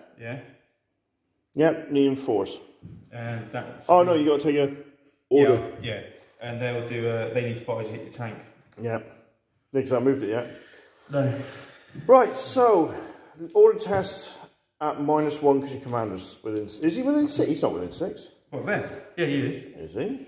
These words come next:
Speaker 1: Yeah. Easy.
Speaker 2: Oh, yeah, okay. So, minus one. So,
Speaker 1: Minus,
Speaker 2: you,
Speaker 1: uh,
Speaker 2: eight. You got two pins?
Speaker 1: Yeah, he's, um, second.
Speaker 2: Oh, he's here
Speaker 1: uh,
Speaker 2: first?
Speaker 1: Yeah.
Speaker 2: Oh, right, so
Speaker 1: Just
Speaker 2: nine.
Speaker 1: norm-, normally,
Speaker 2: Ah, piece of
Speaker 1: yeah.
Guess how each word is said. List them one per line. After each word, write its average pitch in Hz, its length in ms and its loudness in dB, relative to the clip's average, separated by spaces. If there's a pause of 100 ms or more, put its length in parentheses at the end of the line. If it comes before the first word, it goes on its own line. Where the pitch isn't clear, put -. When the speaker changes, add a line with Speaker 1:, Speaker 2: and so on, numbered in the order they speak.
(160)
Speaker 1:
Yeah. 127 220 -6 (1300)
Easy. 131 160 -12
Speaker 2:
Oh, 160 60 -4
yeah, 160 220 0 (100)
okay. 139 180 -4 (380)
So, 131 80 2
minus 151 320 6
one. 107 160 0 (320)
So, 131 80 -6
Speaker 1:
Minus, 120 140 -4
Speaker 2:
you, - 60 -14 (280)
Speaker 1:
uh, 139 60 -2
Speaker 2:
eight. 123 300 -4 (880)
You 180 120 0
got 202 80 0
two 202 100 -2
pins? 175 320 -4 (220)
Speaker 1:
Yeah, 143 100 -8
he's, - 300 -8
um, 147 520 -4
second. 143 600 -8
Speaker 2:
Oh, 214 80 12
he's 202 140 8
here 220 100 8
Speaker 1:
uh, - 40 4
Speaker 2:
first? 247 500 4
Speaker 1:
Yeah. 156 260 -8
Speaker 2:
Oh, 143 180 2
right, 131 220 2
so 135 360 2
Speaker 1:
Just 117 120 -4
Speaker 2:
nine. 147 340 4 (360)
Speaker 1:
norm-, 135 180 -6
normally, 131 160 -8
Speaker 2:
Ah, 117 140 2
piece 147 200 -4
of 123 100 -2
Speaker 1:
yeah. - 40 -4